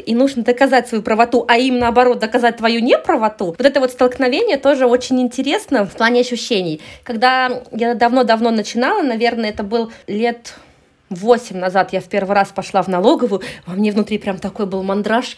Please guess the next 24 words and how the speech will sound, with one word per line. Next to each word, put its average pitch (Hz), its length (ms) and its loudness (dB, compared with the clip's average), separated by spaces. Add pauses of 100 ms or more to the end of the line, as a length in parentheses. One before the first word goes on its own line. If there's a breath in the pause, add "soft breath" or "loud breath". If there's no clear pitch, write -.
(160 loud breath)
у 214 60 -4
меня 233 180 6
руки 247 260 0
немели, 247 580 2 (280 loud breath)
ноги 262 280 4
холодели, 262 760 2
я 240 120 6
думаю, 269 280 2
"Блин, 262 440 0
как 302 180 2
я". 302 120 -2
Там - 380 2
был 311 160 0
просто 370 380 4
обычный 269 380 0
инспектор. 202 500 -4 (240 loud breath)
Я 220 60 -8
думаю, 233 220 -2
"Как 233 260 -8
я 233 60 -4
буду 226 200 -6
с - 100 -14
ним 240 140 -2
разговаривать? 233 800 -4